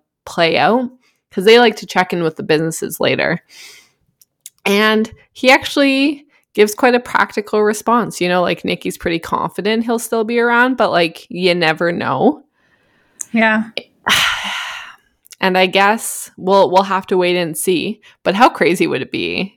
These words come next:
Speaker 1: if, uh, Sasha was a pro soccer player? I really don't have much faith in the other kids.
Speaker 2: Yeah, I hope he's doing okay. I, you know, I couldn't really find much on him, um, since he is a child. Uh,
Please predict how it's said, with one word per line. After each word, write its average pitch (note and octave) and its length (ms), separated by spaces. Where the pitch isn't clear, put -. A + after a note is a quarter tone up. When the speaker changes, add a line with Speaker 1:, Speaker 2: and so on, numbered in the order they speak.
Speaker 1:
if, - 260
uh, - 380
Sasha - 340
was D#3+ 140
a C#3+ 40
pro - 220
soccer - 320
player? - 300
I G3 80
really A#3 180
don't A#3 160
have F#3 160
much E3 220
faith - 240
in D#3 100
the D3 100
other D3+ 140
kids. G#3 480
Speaker 2:
Yeah, G#3+ 240
I G#3 140
hope A#3 240
he's D4+ 180
doing F#3+ 240
okay. F3 400
I, G#3 320
you G#3+ 140
know, F#3 100
I F#3+ 100
couldn't C4 180
really B3+ 180
find G#3 300
much G3 180
on F#3 220
him, F#3 580
um, F#3 380
since G3+ 360
he F3+ 160
is G3 120
a E3 80
child. F#3+ 760
Uh, F3 460